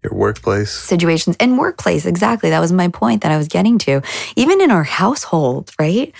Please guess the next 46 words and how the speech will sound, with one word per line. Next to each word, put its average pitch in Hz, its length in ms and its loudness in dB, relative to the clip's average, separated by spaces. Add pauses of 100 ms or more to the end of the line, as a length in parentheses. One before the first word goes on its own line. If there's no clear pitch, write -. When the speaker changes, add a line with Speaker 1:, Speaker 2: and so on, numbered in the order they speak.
(240)
Speaker 2:
Sometimes 226 440 2
different 180 340 0
contexts 160 600 0
and 151 120 0
situations 151 720 -2
change 147 420 0
that 160 200 -2 (360)
we 135 80 0
need 170 180 4
to 175 80 2
change 196 360 4
the 196 80 2
way 202 180 4
we 202 140 4
do 220 180 2
chores, 165 680 0
<laughs> 175 60 2
right? 202 460 2
Maybe 214 280 4
we 220 120 4
need 202 160 4
to 190 100 0
redistribute 185 720 0
the - 140 -4
efforts 185 380 -2
in 147 100 0
different 139 300 -4
ways 131 340 -2 (400)
or 165 60 0
come - 200 2
up 185 140 2
with - 140 -2
a 185 40 -2
different 190 360 0
system 135 680 -2
or 156 80 -4
come 208 240 2
up 208 160 0
with 196 120 0
a 208 40 0
different 185 380 0
plan 180 500 4
or 143 220 0 (420)
way 185 220 4
that 170 200 0
we 165 320 0